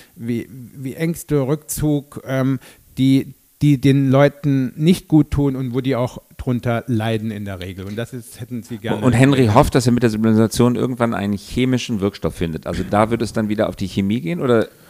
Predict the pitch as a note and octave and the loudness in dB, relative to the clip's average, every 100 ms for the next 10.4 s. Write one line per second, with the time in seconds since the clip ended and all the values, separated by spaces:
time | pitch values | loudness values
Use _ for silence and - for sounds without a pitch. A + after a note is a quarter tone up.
0 | F#2 G2+ A#2 C#3 D#3+ A2+ A2+ F#2+ G#2 F#2+ | -16 -8 -2 4 6 6 4 4 2 2
1 | D#2 D2+ - D#3 D3+ F3 C#3 F#3 E3+ C#3 | 2 0 0 0 2 2 2 2 4 6
2 | C#3 C3 B2+ B2 B2+ A#2+ A#2+ A#2+ A#2 A#2 | 6 4 2 2 0 0 2 2 2 2
3 | G#2+ A#2+ A2 F2+ - E2 C2+ D2+ E2+ F2+ | 0 -4 -6 -10 -12 -14 -14 -16 -16 -16
4 | - - - B2+ A2+ C3+ - D3 C#3 B2 | -18 -18 -8 -2 2 0 2 4 6 6
5 | A#2+ A#2 G#2 B2+ - A2+ C3 D3+ - D3 | 2 -4 -8 -10 -12 -6 -4 -2 2 2
6 | C3+ A#2+ C#3+ E3+ - F#3 - G3 A#3 - | 4 0 -2 -4 -6 -8 -6 -8 -8 -8
7 | A#2+ B2+ B2 - B2+ - G2+ A#2+ A#2+ A2+ | -6 -6 -6 -4 -6 -6 -6 -6 -6 -8
8 | - A2+ - A#2 A2 G#2+ G2+ A2+ A2 D#3+ | -8 -10 -8 -8 -6 -8 -10 -8 -6 -6
9 | - - - - - - B2+ - F#3 F3+ | -8 -14 -20 -16 -14 -10 -8 -6 -4 -4
10 | D3+ D3+ D#3+ | -2 -4 -6